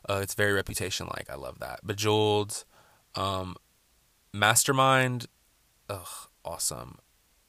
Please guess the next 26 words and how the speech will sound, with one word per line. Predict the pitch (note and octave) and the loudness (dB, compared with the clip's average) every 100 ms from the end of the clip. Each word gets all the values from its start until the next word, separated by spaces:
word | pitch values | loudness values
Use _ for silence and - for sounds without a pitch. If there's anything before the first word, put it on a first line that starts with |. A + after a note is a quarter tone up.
| _ | _
Sweet | - A2+ F2 | 0 0 0
Nothing | G2+ G2+ G2+ | -6 -6 -8
is | F#2+ - | -10 -8
good. | G2 G2 G2 G2 F#2+ - _ _ _ _ _ _ _ _ _ _ _ _ _ _ _ _ - | -6 -4 -4 -6 -10 -16 _ _ _ _ _ _ _ _ _ _ _ _ _ _ _ _ -6
Snow | - A#2 B2 | -2 0 0
on | |
the | A#2 | 0
Beach | G#2+ - | -4 -6
is | G2 | -8
beautiful. | F#2 F#2+ F#2 G2 | -8 -8 -4 -2
I | F#2+ | -2
wish | G2 A2 | -2 -6
we | |
could | G2+ | -6
hear | F#2+ | -6
Lana | F2+ F2 F2 | -4 -4 -6
a | E2+ | -6
little | F2 - | -6 -8
more, | E2+ - | -8 -8
though. | - - - | -6 -6 -6
But, | G1+ | -4
like, | E2+ - - | -4 -2 0
that | C3+ | 2
whole | G#2+ | 4
album, | F#2 F#2 F#2 F#2 - | 4 2 -2 -6 -6
great. | G#2+ G2+ G2+ - | -2 0 0 -6